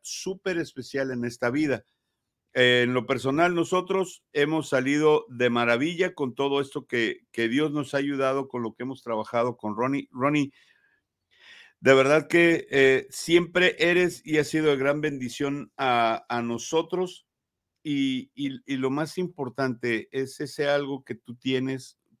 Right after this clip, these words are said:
para darte para los demás. Por eso creo que Dios te ha bendecido como te bendice, como te tiene, por cómo sabes darte por las demás personas. De corazón, que Dios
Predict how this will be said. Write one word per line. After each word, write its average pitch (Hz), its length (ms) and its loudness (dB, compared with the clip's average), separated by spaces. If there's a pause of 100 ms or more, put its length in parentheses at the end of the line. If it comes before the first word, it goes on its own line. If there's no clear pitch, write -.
para 101 220 -2
darte 101 400 -8
para 95 160 -14
los 87 220 -18
demás. 82 440 -18 (420)
Por 110 180 0
eso 123 240 -2
creo 131 180 -4
que 131 140 -2
Dios 123 340 0
te 127 80 -2
ha 123 60 2
bendecido 113 640 -2
como 95 280 -6
te 92 120 -4
bendice, 90 520 -4
como 90 300 -8
te - 120 -10
tiene, 120 500 0 (560)
por 104 400 2
cómo 123 240 -2
sabes 123 400 0
darte 117 340 -2
por 92 160 -10
las 90 140 0
demás 85 260 -4
personas. 82 580 -8
De 95 220 -2
corazón, 117 560 2 (540)
que 107 120 4
Dios 120 460 4